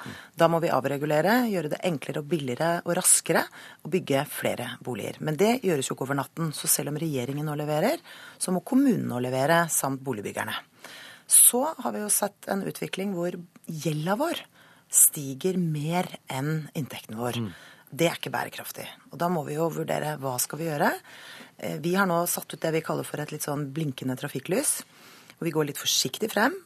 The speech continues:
Speaker 1: og det har å gjøre med at det er veldig store forskjeller rundt omkring i landet.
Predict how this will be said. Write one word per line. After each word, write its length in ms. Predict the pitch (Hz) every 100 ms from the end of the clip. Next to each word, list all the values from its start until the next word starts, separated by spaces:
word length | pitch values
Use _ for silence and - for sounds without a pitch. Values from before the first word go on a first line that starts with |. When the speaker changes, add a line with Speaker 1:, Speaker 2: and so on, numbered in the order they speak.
| _
Speaker 1:
og 80 | 156
det 100 | 170
har 160 | 220
å 60 | 220
gjøre 220 | 175 151 139
med 120 | 147
at 60 |
det 100 | - -
er 260 | - 110 151
veldig 260 | 151 131
store 240 | - 151 143
forskjeller 480 | - - 143 131
rundt 160 | 135 135
omkring 240 | 147 139 135
i 40 |
landet. 340 | 135 135 190